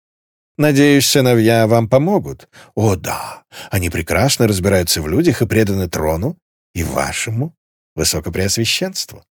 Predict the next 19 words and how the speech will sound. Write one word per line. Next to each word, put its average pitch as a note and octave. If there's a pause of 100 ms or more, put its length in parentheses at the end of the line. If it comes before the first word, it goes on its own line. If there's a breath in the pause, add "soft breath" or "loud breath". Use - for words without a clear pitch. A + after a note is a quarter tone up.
(720 loud breath)
О F2
последнем F#2+
можно A#2
было A#2+
и A#2+
не A2+
упоминать. B2+ (500)
Кардинал D#2
улыбнулся. - (460 loud breath)
«А A2
первое A3+
очевидно, A2+
ведь A#2
они A#2
дети G#2
своего B2+
отца, E3
а D#2+
вы — A#2+